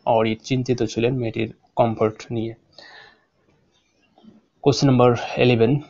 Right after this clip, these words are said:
even the sound made out of the girls was beautiful to the narrator's ears, এ নম্বর অপশন হচ্ছে ব্যাং-, ব্যাঙ্গলস, বি নম্বর ringing laugh,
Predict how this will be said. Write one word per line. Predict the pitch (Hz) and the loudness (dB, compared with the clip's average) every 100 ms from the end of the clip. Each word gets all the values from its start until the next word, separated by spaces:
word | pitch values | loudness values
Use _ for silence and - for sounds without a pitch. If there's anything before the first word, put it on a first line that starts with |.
| - _ _ _ _ - | -20 _ _ _ _ -2
even | 131 135 | 0 2
the | 127 - | 0 2
sound | 123 131 135 123 | 4 4 2 0
made | 117 117 123 | -2 0 2
out | 117 123 123 | 2 0 -2
of | 117 113 110 - | -2 0 -2 0
the | 113 107 | 2 2
girls | 107 110 107 110 143 - | 4 4 4 2 -2 -8
was | - 110 110 107 | -2 2 2 0
beautiful | 110 110 113 - 113 | -4 -4 -4 -4 -4
to | 113 | -4
the | 110 107 | -4 -4
narrator's | 107 107 - - - | -4 -6 -6 -8 -10
ears, | 104 123 123 107 - - _ _ _ _ _ | -6 0 0 0 -6 -18 _ _ _ _ _
এ | 131 | 0
নম্বর | 131 131 131 | 2 4 4
অপশন | 120 - 139 | 4 2 -2
হচ্ছে | 127 - 143 | -4 0 0
ব্যাং-, | 123 113 113 113 113 | 2 -2 -2 -2 -4
ব্যাঙ্গলস, | 120 117 113 113 120 147 - - _ _ _ _ _ - | -4 -2 0 2 0 0 -10 -20 _ _ _ _ _ -6
বি | 127 | 0
নম্বর | 127 123 120 120 | 4 4 4 2
ringing | 117 120 117 117 | 2 2 0 0
laugh, | 113 104 104 - | 0 0 -2 -6